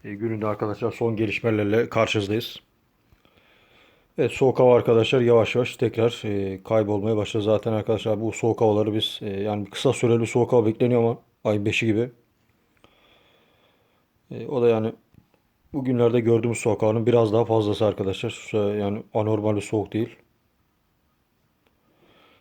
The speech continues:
Yani şu gördüğünüz mor renk arkadaşlar, e, kaybolmuş durumda son güncellemede.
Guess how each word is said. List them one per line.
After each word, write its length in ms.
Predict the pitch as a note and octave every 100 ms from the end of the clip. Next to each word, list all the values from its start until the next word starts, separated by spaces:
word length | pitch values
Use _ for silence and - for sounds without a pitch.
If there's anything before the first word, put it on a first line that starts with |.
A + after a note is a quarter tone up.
| -
Yani 140 | A2+ G#2+
şu 160 | B2
gördüğünüz 260 | A#2 A#2 A#2
mor 280 | A2+ B2 A#2+
renk 180 | A2+
arkadaşlar, 600 | A2 A2 G#2 G2+ C3 C3 -
e, 260 | G#2+ G#2 G2+
kaybolmuş 540 | A2+ A2 G#2+ G2+ -
durumda 240 | G2+ G#2
son 280 | A2+ A#2 A2
güncellemede. 640 | G#2+ G#2 G#2+ G2 G2+ A2+